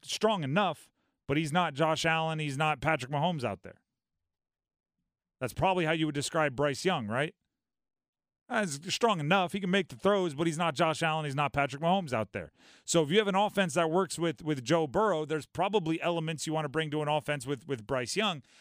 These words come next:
It's just you don't know if the part that's working with, uh, with Joe Burrow is actually Callahan or not. 'Cause if it's Zach Taylor, you're just taking a guy that was along for the ride. If Zach Taylor is the reason that offense is good, you're just taking a guy that was along for the ride.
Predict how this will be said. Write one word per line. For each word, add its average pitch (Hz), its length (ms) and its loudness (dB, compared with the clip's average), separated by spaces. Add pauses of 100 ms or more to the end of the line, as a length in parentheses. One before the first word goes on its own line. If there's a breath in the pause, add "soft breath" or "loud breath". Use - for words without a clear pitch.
(120)
It's 143 160 -6
just 143 220 -4
you 180 100 -2
don't 220 200 -2
know 233 200 2
if 190 80 -10
the 185 100 -2
part 196 260 2
that's 175 180 -2
working 196 340 0
with, 160 380 -6
uh, 175 200 -4
with 170 300 -4 (520 soft breath)
Joe 196 200 2
Burrow 196 400 2
is 175 120 -4
actually 196 380 0
Callahan 170 540 0
or 120 60 -2
not. 107 240 -6 (840)
'Cause 127 100 -4
if 147 80 0
it's 143 140 -4
Zach 202 240 4
Taylor, 226 340 2
you're 170 140 0
just 170 160 -6
taking 175 240 0
a 170 60 -2
guy 165 240 4
that 160 120 0
was 147 100 -4
along 147 260 0
for 131 100 -4
the 120 80 -2
ride. 90 240 -6 (1200)
If 120 120 -6
Zach 143 240 0
Taylor 160 300 0
is 127 120 -2
the 120 100 -4
reason 120 220 -2
that 113 140 0
offense 107 320 -4
is 101 120 -8
good, 123 320 2 (480 soft breath)
you're 120 140 0
just 139 180 -2
taking 131 240 -2
a 127 60 -8
guy 123 240 0
that 120 100 -4
was 107 100 -8
along 107 260 -6
for 101 100 -10
the 95 80 -6
ride. 78 200 -12